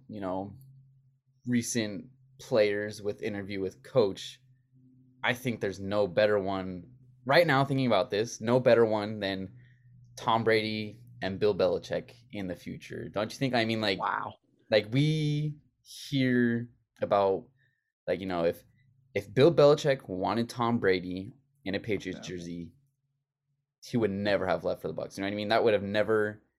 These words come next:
Speaker 1: happened. He would still be a Patriot and be a Patriot for life. But it didn't seem like it went out that way. And you just hear all these, like, rumors going around that they were no longer really on good basis together. And that's what ended up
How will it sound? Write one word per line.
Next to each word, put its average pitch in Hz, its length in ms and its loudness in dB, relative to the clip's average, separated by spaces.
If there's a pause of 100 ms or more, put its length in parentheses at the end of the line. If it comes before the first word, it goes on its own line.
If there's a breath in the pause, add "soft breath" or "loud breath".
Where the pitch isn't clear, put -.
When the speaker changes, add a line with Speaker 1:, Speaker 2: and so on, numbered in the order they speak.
(140)
Speaker 1:
happened. 95 560 -4
He - 140 -8
would 104 160 -4
still 104 240 2
be 95 200 -2
a 85 40 0
Patriot 87 520 -6
and 90 160 -6
be 90 80 -4
a 92 60 -6
Patriot 85 360 -6
for - 100 -10
life. - 360 -4 (640)
But 139 280 6 (760)
it 113 100 0
didn't 110 180 0
seem 123 140 0
like 104 120 4
it 95 80 2
went 104 140 0
out 131 140 0
that 90 140 2
way. 92 160 2
And 98 120 -6
you 104 80 -10
just 104 160 -12
hear 117 220 4
all 101 160 6
these, 101 200 -6
like, 90 260 2 (920 soft breath)
rumors 156 400 6
going 147 200 6
around 135 340 4
that 110 300 6
they 110 160 4
were 104 120 -2
no 113 240 0
longer 113 420 -2
really 107 560 -6 (200)
on 107 260 4
good 110 260 4
basis 101 460 -2
together. 90 640 2 (220 loud breath)
And 98 140 2
that's 95 200 0
what 104 140 6
ended 95 200 0
up 90 180 2